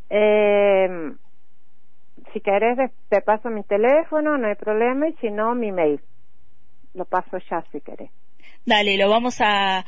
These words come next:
Speaker 2: a agregar en las redes para que puedan tener también, eh, información y puedan consultarte,
Speaker 1: Sí,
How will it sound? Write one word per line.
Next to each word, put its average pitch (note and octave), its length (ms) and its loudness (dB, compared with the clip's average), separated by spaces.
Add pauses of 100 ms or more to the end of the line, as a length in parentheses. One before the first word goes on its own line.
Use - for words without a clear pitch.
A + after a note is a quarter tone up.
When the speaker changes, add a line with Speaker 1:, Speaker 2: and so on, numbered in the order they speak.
(240)
Speaker 2:
a F#3+ 640 0
agregar G#3 420 4
en A3+ 160 4
las F#3+ 320 0
redes B3 240 4
para F#3+ 220 -4
que G3 140 -8
puedan G#3+ 380 -4
tener G3+ 340 -4
también, G#3+ 380 -2
eh, G3+ 220 -4
información G#3+ 1000 0
y A3 120 -2
puedan B3+ 300 4
consultarte, A3+ 1200 0
Speaker 1:
Sí, D#4+ 280 -2